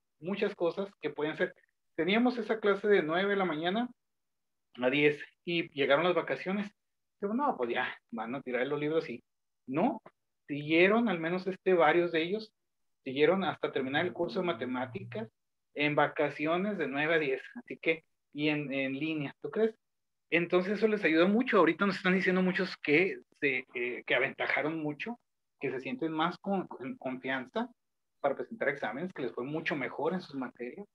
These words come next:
Entonces eso pues es, es muy, pero muy satisfactorio. Ahora, de las clases, como te digo, eh, nadie les dice que no pueden aprender y ellos aprenden lo que ellos quieren. Y eso pues, está muy interesante. Las, ah,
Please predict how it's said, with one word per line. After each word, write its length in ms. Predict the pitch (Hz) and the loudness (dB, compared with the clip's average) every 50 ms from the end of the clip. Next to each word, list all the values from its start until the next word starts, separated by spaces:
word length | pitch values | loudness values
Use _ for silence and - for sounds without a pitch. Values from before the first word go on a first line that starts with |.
| _ _ _ _ _ _ _ _ _ - | _ _ _ _ _ _ _ _ _ -10
Entonces 280 | 160 160 156 202 190 - - 170 | -10 -8 -6 -8 -8 -6 -4 -4
eso 340 | 185 196 190 226 226 185 | -4 -2 -2 -2 -4 -2
pues 200 | 180 180 156 147 165 | 0 -2 -2 0 0
es, 200 | 175 175 175 - - - - _ _ | -2 -2 -2 -4 -12 -20 -20 _ _
es 220 | 135 135 139 143 - _ _ _ _ _ _ _ _ _ _ _ _ _ _ _ _ | -6 -4 -4 -4 -6 _ _ _ _ _ _ _ _ _ _ _ _ _ _ _ _
muy, 440 | - 170 180 190 196 202 208 202 196 | -6 0 2 4 4 4 4 2 0
pero 200 | - 190 175 165 | 0 0 -2 0
muy 380 | 160 160 160 165 160 165 147 - - | -2 -4 -6 -6 -6 -8 -10 -10 -10
satisfactorio. 640 | 175 - - 151 - - 120 - - 123 117 - - _ _ _ _ _ _ _ | -12 -10 -10 -10 -8 -8 -8 -6 -6 -6 -6 -8 -12 _ _ _ _ _ _ _
Ahora, 340 | 143 147 151 147 151 156 - - | 2 2 4 4 4 2 0 -4
de 80 | 143 143 | -4 -2
las 240 | 135 139 - - - | 0 0 0 0 -2
clases, 320 | - 160 160 156 185 185 | 0 0 0 0 -2 -6
como 200 | - 175 156 147 | -8 -8 -6 -4
te 80 | 151 156 | -2 -2
digo, 200 | 156 147 147 - _ _ _ _ _ _ _ _ _ _ _ - | 0 -2 -4 -6 _ _ _ _ _ _ _ _ _ _ _ -6
eh, 380 | 131 143 147 143 143 143 147 - - - | -2 0 0 2 0 -2 -4 -8 -10 -8
nadie 320 | 147 165 170 185 196 196 | -2 0 2 4 4 4
les 160 | 190 180 156 170 | 4 2 2 0
dice 180 | 170 - 190 | -4 -6 -6
que 100 | - 160 | -6 -6
no 140 | 151 147 147 | -6 -6 -4
pueden 200 | - 165 165 170 | -4 -2 -2 -2
aprender 460 | 175 - - 135 139 151 180 220 220 - _ _ _ _ _ _ _ _ | -4 -6 -8 -8 -4 -2 -4 -4 -4 -6 _ _ _ _ _ _ _ _
y 140 | - 135 143 | -10 -2 0
ellos 180 | 151 170 175 180 | 2 2 2 0
aprenden 400 | 165 - 151 156 170 180 180 175 | 0 -2 -2 -2 0 0 0 0
lo 120 | 156 - | 0 -2
que 100 | - 123 | -2 -4
ellos 200 | 127 139 147 147 - | -6 -6 -8 -8 -6
quieren. 280 | - 123 120 117 113 - _ _ _ _ _ _ _ _ _ _ _ _ | -6 -6 -6 -6 -8 -14 _ _ _ _ _ _ _ _ _ _ _ _
Y 320 | - 165 160 165 160 156 156 | -12 -8 -6 -4 -2 0 0
eso 300 | 165 165 160 - 202 - _ | 0 0 -2 -6 -12 -14 _
pues, 180 | - 151 139 - | -10 -10 -8 -8
está 280 | 151 147 - - 156 160 | -8 -10 -6 -4 -4 -2
muy 100 | 175 190 | -2 -4
interesante. 580 | 185 - 165 - - 190 214 226 226 214 190 - _ _ _ _ _ _ | -4 -4 -6 -6 -4 -4 -6 -2 -2 -2 -2 -4 _ _ _ _ _ _
Las, 380 | 151 151 151 156 147 147 147 - - _ | -4 0 2 4 4 4 2 -2 -4 _
ah, 380 | 156 143 135 131 123 120 113 | -4 -2 -2 -2 -2 -2 -4